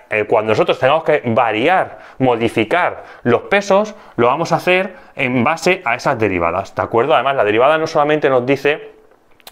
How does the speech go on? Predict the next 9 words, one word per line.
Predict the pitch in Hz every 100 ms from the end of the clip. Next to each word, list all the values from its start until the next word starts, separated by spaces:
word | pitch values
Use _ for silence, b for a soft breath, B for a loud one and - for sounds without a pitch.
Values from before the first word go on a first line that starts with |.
| -
como | 120 110 104
decíamos | 98 127 120
antes, | 135 123 151 - B B
no | 123
solamente | 143 143 147
nos | 139
permite | - 117 139
acercarnos | 131 120 127 120 110
a, | 113